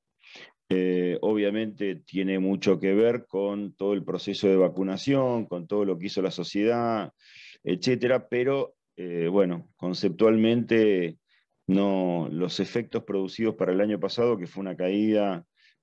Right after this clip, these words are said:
de más del diez por ciento en Argentina, eh,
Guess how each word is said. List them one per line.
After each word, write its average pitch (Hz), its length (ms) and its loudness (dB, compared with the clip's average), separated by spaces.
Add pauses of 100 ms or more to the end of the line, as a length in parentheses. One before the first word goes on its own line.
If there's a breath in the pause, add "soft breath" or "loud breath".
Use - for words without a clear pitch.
de 85 120 0
más 95 180 0
del 90 180 0
diez 101 200 -2
por 95 240 -6
ciento 101 680 -4
en 87 120 -6
Argentina, 104 800 2 (960 loud breath)
eh, 82 580 0